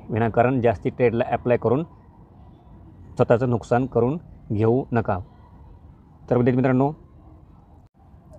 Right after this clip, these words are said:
आजच्या व्हिडिओच्या माध्यमातून तुम्हाला आपण ही सर्व माहिती आता दिलेली आहे सीबीटी two form भरण्याच्या संदर्भातली. आता सीबीटी form कसा भरायचा, याच्यावरती पण आपण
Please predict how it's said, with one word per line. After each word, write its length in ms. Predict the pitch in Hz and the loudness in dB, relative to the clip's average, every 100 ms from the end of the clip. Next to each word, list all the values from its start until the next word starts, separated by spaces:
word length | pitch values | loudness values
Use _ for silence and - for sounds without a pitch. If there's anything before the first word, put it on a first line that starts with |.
| - - - - | -20 -20 -16 -12
आजच्या 240 | 101 135 | 0 2
व्हिडिओच्या 240 | 135 123 | 4 2
माध्यमातून 460 | 135 123 123 117 120 151 - - - - | 0 2 0 0 -2 -4 -8 -20 -20 -4
तुम्हाला 220 | 117 120 | 2 2
आपण 200 | 113 110 | 2 0
ही 80 | 127 | -4
सर्व 280 | - 120 123 | 0 2 2
माहिती 260 | 113 107 | 0 -2
आता 160 | 107 127 | -2 0
दिलेली 320 | 113 110 110 | 0 0 0
आहे 140 | 107 | -2
सीबीटी 340 | 113 117 110 110 | -2 -4 -4 -4
two 120 | 117 | -6
form 260 | - 110 107 | -2 -2 0
भरण्याच्या 460 | 104 104 98 139 - - - - - - - - | -2 -2 -4 -6 -6 -16 -20 -20 -20 -20 -12 0
संदर्भातली. 520 | 120 117 110 107 123 | 2 4 2 2 -2
आता 180 | 127 117 | -2 -4
सीबीटी 380 | - 113 120 127 | -4 -6 -4 -4
form 340 | - 123 135 | -2 -2 -2
कसा 360 | 139 - - 120 | -6 -4 -2 0
भरायचा, 420 | 120 113 101 143 | 2 0 -2 -4
याच्यावरती 400 | 113 110 117 - | -2 0 -2 -2
पण 120 | - | -4
आपण 220 | 104 135 | -2 -4